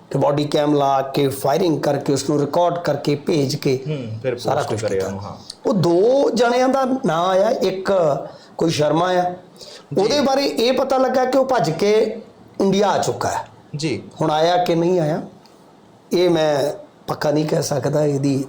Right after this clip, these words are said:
Speaker 1: ਤਸਦੀਕ ਆਪਾਂ ਨਹੀਂ ਕਰ ਸਕਦੇ ਤੇ ਏਜੰਸੀਆਂ ਹੀ ਦੱਸ ਸਕਦੀਆਂ ਨੇ। ਪਰ ਦੂਜੇ ਪਾਸੇ ਉਹਨਾਂ ਨੇ ਕਿਹਾ ਕਿ ਇੱਕ ਪਾਸੇ ਇਹਦੇ ਕੋਲ ਜੌਬ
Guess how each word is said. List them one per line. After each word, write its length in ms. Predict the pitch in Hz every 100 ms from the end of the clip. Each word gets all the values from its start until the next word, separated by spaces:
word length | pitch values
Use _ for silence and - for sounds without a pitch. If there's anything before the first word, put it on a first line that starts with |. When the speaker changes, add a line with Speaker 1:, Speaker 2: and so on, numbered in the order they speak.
| -
Speaker 1:
ਤਸਦੀਕ 460 | 135 117 143 143 135
ਆਪਾਂ 220 | 123 127
ਨਹੀਂ 180 | 143 156
ਕਰ 140 | 135
ਸਕਦੇ 400 | 131 135 123 127
ਤੇ 180 | 123 120
ਏਜੰਸੀਆਂ 500 | 120 135 135 175 160
ਹੀ 100 | 151
ਦੱਸ 220 | 156 -
ਸਕਦੀਆਂ 380 | 131 127 135 135
ਨੇ। 220 | 135 127 - - - - - - - -
ਪਰ 500 | - 190 220 233 - -
ਦੂਜੇ 380 | 120 160 139 277
ਪਾਸੇ 400 | 285 170 - 175
ਉਹਨਾਂ 320 | 226 196 214
ਨੇ 160 | 240 240
ਕਿਹਾ 280 | 240 196 -
ਕਿ 320 | - 247 - - - - - - - - -
ਇੱਕ 180 | 220 214
ਪਾਸੇ 400 | - 170 - 208
ਇਹਦੇ 140 | 202
ਕੋਲ 320 | 202 196 190
ਜੌਬ 680 | 160 135 160 160 160 160 160